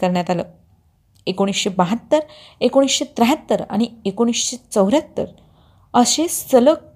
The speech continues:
तीन वर्षे त्यांना महाराष्ट्र शासनातर्फे उत्कृष्ट अभिनयासाठी पुरस्कार देण्यात आला.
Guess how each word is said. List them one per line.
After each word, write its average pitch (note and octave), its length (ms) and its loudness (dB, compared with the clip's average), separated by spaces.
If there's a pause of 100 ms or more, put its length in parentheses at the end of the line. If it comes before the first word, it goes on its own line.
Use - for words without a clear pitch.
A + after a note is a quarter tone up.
तीन G4+ 240 0
वर्षे F#3+ 300 -4 (340)
त्यांना G#3+ 260 0
महाराष्ट्र A3+ 580 -2
शासनातर्फे A3 800 -4 (460)
उत्कृष्ट D#4 500 2
अभिनयासाठी A#3+ 920 2
पुरस्कार G3+ 520 0
देण्यात F3+ 320 -2
आला. F3 120 -2